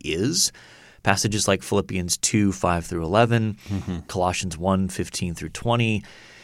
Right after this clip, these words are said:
Speaker 1: and then even Revelation four and five, which is the throne room vision of, uh, of, of God and the angelic beings and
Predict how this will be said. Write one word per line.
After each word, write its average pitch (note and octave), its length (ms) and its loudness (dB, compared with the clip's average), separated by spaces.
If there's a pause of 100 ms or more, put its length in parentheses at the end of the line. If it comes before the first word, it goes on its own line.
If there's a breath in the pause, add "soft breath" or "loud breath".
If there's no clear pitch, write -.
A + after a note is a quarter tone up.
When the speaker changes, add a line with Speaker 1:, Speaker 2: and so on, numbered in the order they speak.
(140 loud breath)
Speaker 1:
and G#2+ 80 -2
then D#3+ 60 4
even C3 240 4
Revelation A#2 580 4
four G#2+ 300 4
and F#2 120 0
five, F#2+ 440 2
which G2 180 0
is E2+ 180 -4
the F2 300 -4 (320 soft breath)
throne G#2+ 420 2
room A2 200 2
vision G2+ 400 2
of, F2 500 -2 (100)
uh, D#2+ 420 -8 (200)
of, E2 400 -8
of - 180 -14 (220)
God G2 460 4 (180 loud breath)
and F2 240 -4
the E2+ 260 -6
angelic G2 440 0
beings F#2+ 500 -2
and E2 320 -6